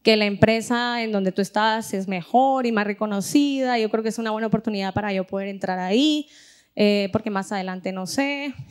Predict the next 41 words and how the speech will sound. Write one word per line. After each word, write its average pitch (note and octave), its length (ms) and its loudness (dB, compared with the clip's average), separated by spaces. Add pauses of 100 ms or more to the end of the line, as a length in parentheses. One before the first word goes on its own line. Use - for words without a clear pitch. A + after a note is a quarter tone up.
Y G3 80 -8
yo, F#3+ 180 -4
bueno, F#3 280 -6
yo F3+ 220 -8
entre G3 320 -6
mi, F#3 140 -8
entre, F#3+ 480 -6 (140)
dentro G#3 340 -2
de F#3 100 -8
mí G#3 160 -8
estaba, G3 500 -8
pero F#3 340 -10 (420)
muerta G#3 360 4
en, G3+ 240 -6
en F#3+ 320 -4
mil G#3 160 2
pedazos, F#4+ 520 6
pero A#3+ 140 0
dije, A#3+ 260 2
"Bueno, C4+ 260 0
tiene A3+ 200 -2
razón, A#3+ 320 -2
es A3 100 0
la G#3+ 120 0
decisión G#3 400 -4
más G3 200 -2
lógica". G#3+ 600 4 (680)
Y B3+ 440 6
me A3+ 80 0
dice, A#3 200 0
Pero D#4 500 4 (360)
me A3 80 4
dice, A3 240 2
"Tú C4 160 0
decidiste C4+ 440 0
emprender C4 420 -4
y C#4 60 -2
si G#3 140 -2
tú C#4 220 4
decidiste C4 420 0
emprender, A3 500 -4